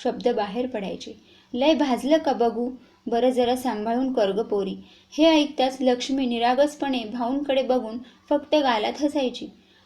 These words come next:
अन म्हणायची, "हो भाऊ, करते मी नीट. काय झालं इतकं?"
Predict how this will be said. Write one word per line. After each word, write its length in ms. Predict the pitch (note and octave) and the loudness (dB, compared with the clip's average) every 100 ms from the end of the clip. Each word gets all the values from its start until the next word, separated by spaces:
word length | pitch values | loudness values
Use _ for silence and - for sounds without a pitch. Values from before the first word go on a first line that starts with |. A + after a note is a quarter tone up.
| - | -4
अन 160 | C4+ | 2
म्हणायची, 580 | C#4 C#4+ B3+ G3 A3+ C#4 - _ - | 2 2 0 -4 -6 -8 -10 _ 4
"हो 160 | D#4+ | 6
भाऊ, 280 | C#4 B3+ C4+ | 6 2 0
करते 420 | C#4+ C4 A3 C4+ | 2 0 2 0
मी 140 | C4 A#3+ | 2 0
नीट. 180 | F#3 - - _ _ - | -2 -6 -14 _ _ -2
काय 240 | A#3+ B3+ | 2 2
झालं 420 | C#4 C4+ A3 G#3+ A#3+ - _ - | 2 0 -2 -6 -8 -16 _ -8
इतकं?" 440 | - - G3+ F#3+ | -8 -6 -6 -6